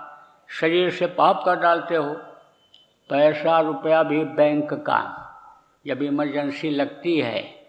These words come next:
तो मिलने की गारंटी नहीं रहती है। अगर मान लो बहुत छूट दे दिया,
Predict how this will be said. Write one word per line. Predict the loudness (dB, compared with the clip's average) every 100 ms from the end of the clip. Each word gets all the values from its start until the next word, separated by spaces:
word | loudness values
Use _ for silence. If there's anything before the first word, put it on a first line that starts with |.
| _ _ -8
तो | -6
मिलने | -4 -4 -2 -4
की | -4 -2
गारंटी | 0 2 0 -2 -2 -2
नहीं | -2 -4 -4 -2
रहती | 0 0 -2 -6 -6
है। | -4 -8 -8 -16 _ _ _ _ _ _ _ _ _
अगर | -8 -6 -4
मान | 0 0 2
लो | 2
बहुत | 4 4 4
छूट | 0 -2
दे | 0 -2
दिया, | 2 4